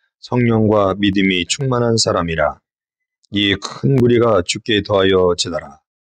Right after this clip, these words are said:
바나바가 사울을 찾으러 타소에 가서 만남에, 안디옥에 데리고 와서 둘이 교회에 일 년간 모여 있어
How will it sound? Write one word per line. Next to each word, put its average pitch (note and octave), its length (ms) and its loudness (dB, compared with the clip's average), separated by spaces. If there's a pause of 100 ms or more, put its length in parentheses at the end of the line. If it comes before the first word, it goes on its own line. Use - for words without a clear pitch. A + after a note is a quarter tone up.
(420)
바나바가 G#2 640 2
사울을 G2+ 520 2
찾으러 F#2+ 680 0
타소에 A#2 540 0
가서 F#2+ 360 -2
만남에, F2+ 640 -2 (720)
안디옥에 G#2 800 4
데리고 F#2+ 280 0
와서 E2+ 580 0
둘이 F2+ 320 0
교회에 G#2+ 500 2
일 A#2 260 2
년간 A2+ 520 -2
모여 A2 260 2
있어 D#2 400 -2